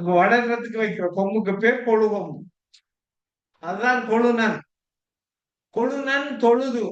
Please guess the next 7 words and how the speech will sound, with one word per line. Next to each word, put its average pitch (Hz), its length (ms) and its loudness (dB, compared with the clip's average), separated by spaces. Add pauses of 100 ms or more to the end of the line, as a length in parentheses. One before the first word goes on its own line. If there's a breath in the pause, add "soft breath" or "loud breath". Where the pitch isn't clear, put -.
(180)
அவளை 214 280 2 (200)
அவனந்த 233 480 0 (140)
உதவியோட 233 580 0 (140)
பின்பற்றி 226 540 -4 (760)
எழுவாள். 202 520 0 (160)
மேல 233 260 2 (160)
வாரவள் 156 600 -2